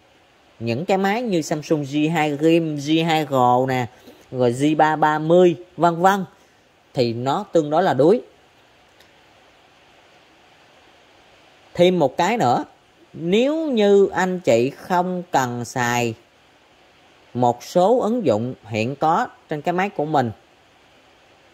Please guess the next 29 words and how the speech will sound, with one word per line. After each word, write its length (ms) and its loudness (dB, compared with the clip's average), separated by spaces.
thì 140 -2
anh 160 -4
chị 200 -2
nên 260 -4
xóa 260 2
nó 120 -2
đi. 160 0
Ví 180 2
dụ, 320 2
một 240 0
ứng 240 -2
dụng 220 2
nào 180 0
đó 300 0
mà 140 -4
anh 140 -4
chị 140 -2
cài 400 -2
vào 260 0
mà 160 -4
anh 100 -6
chị 120 -4
không 320 -2
biết 220 2
nó 220 0
là 100 0
ứng 180 -6
dụng 220 2
gì, 220 4